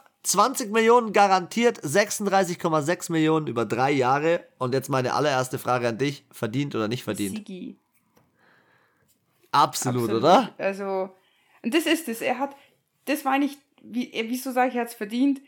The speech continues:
Speaker 2: Weil er hat nicht nur letzte Saison, sondern auch schon vorletzte und vorvorletzte gut gespielt. Und nach drei Jahren hast du es
Speaker 1: Er
Speaker 2: dir
Speaker 1: hat gewartet, er
Speaker 2: Genau,
Speaker 1: hat abgewartet.
Speaker 2: richtig. Und das ist das, was ich meine mit Xavier Howard. Warten wir noch ein, zwei Jahre und dann sitzen auch alle da und sagen, ja, Mann, hast du dir verdient.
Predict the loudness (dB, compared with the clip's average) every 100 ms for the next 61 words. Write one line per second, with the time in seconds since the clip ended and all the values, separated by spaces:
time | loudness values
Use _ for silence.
0 | _ -6 -6 -4 -4 -4 -4 -6 -6 -4
1 | -4 -4 -8 -8 -6 -4 -4 -6 -6 -8
2 | -10 -10 -8 -8 -10 -8 -8 -8 -8 -8
3 | -10 -10 -14 -14 -14 -14 -12 -10 -8 -8
4 | -6 -8 -6 -6 -4 -4 -4 -4 -6 -10
5 | -12 -6 0 2 2 2 4 8 6 6
6 | 2 4 4 4 2 2 2 2 -2 0
7 | 0 0 -4 -6 -6 -8 -6 -4 -4 -4
8 | -4 -6 -4 -4 0 2 0 -2 -14 _
9 | _ _ _ _ _ _ _ _ 0 4
10 | 4 4 2 0 -2 -2 0 4 2 2
11 | -4 -2 0 0 -4 -4 -4 -2 -4 -2
12 | -2 -2 0 2 2 0 -4 -4 -6 -10
13 | -10 -12 -10 -12 -14 -16 -16 -18 -16 -16
14 | -16